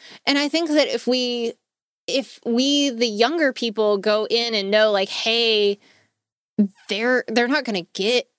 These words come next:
where I'm coming from, but I'm gonna keep telling them where I'm coming from"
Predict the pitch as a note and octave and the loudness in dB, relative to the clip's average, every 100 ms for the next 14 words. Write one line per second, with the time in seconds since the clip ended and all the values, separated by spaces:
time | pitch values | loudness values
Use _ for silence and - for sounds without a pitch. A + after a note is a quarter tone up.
0 | _ - G#3 G#3 G#3 F#3 G3+ C4+ E4+ A3 | _ -8 0 2 2 -2 -4 -2 -2 -2
1 | G3+ E3 F3 G3 - - A3 A#3+ C4 D4 | -6 -6 -8 -10 -12 -6 0 0 0 -2
2 | C#4+ A3+ - B3+ - A#3+ C4+ A#3 G3 F3+ | -2 -4 -6 -6 -6 -4 -2 -2 -4 -4
3 | F3+ F3 E3 F3+ F#3+ G#3 C#4 D#4 F4+ F#4+ | -4 -6 -8 -8 -6 -4 -2 -2 -2 -4